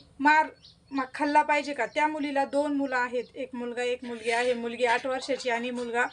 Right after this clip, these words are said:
चार पाच वर्षाचा आहे, तुम्ही समजून चला. आणि त्या मुलीने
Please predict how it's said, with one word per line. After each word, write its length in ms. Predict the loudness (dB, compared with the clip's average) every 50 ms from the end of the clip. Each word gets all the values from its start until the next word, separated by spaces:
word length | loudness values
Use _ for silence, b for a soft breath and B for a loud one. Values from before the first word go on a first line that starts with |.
| -6 B B B B B B B B -12 -10 -4 0
चार 180 | 2 2 2 2
पाच 200 | 0 0 2 2
वर्षाचा 420 | 2 2 2 0 -2 -2 0 0
आहे, 120 | 0 0 0
तुम्ही 220 | -2 -4 -6 -4
समजून 400 | -2 -4 -4 -4 -4 -6 -8 -6
चला. 260 | -6 -4 -4 -2 -4 -4 -6 -10 -18 B B B B B B
आणि 320 | 0 2 4 4 4 2 2 -2 -10 -14 -20 -20 -20 -20 -10 0 4
त्या 140 | 4 4 4
मुलीने 420 | 4 2 0 0 0 0 -2 -4